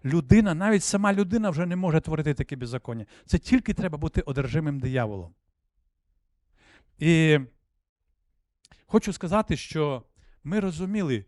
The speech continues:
що коли ми просимо в Бога, ц-, е, щоб Бог дав нам милосердя, допомагати іншим, так же ж у нас, е, брат Андрій розказував, що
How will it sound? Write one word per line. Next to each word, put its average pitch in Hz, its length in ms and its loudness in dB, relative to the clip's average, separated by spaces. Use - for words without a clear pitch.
що - 240 -6
коли 208 240 -4
ми 190 100 -6
просимо 190 540 -2
в - 20 -6
Бога, 139 360 -6
ц-, - 220 -12
е, 135 80 -8
щоб 147 220 -6
Бог 165 220 -2
дав 202 260 -4
нам 196 120 -8
милосердя, 170 640 -6
допомагати 170 520 -4
іншим, 180 460 -6
так 170 200 2
же 160 160 -4
ж 139 160 -10
у 131 100 -6
нас, 165 360 0
е, 151 80 4
брат 151 260 -2
Андрій 175 340 -2
розказував, 175 640 -6
що 165 340 -4